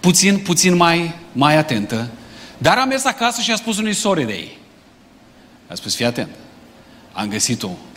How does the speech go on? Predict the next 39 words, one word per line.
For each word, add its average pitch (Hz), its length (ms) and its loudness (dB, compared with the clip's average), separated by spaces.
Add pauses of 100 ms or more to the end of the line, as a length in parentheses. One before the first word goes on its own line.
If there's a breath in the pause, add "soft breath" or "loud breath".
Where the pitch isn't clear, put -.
(320)
uite 117 220 -2
ce 113 120 -2
se 113 120 2
întâmplă, 113 500 0 (540 loud breath)
hai 170 260 2
și 151 160 -6
tu 160 100 -10
și 147 160 -6
vezi.” 135 380 -4
Și - 80 -8
a 87 80 -10
adus-o 127 260 -4
și - 100 -6
pe - 100 -10
sora 107 280 -2
sa. - 120 -2
Sora 127 280 0
sa 190 380 2 (680 loud breath)
nu 190 240 8
era 220 180 8
căsătorită, 143 600 -2
dar 170 120 4
trăia 175 300 6
în 170 320 -4 (160)
concubinaj 151 600 2
cu 160 120 2
unul, 120 140 6
cum 123 140 -2
se 120 140 2
poartă, 135 460 -2 (440 loud breath)
cum 151 120 0
se 139 120 0
poartă 135 300 2
acolo. 135 360 -2 (840)
Asta 170 280 2
a 156 40 4
venit 147 200 0
la 165 80 2
biserică, 156 560 0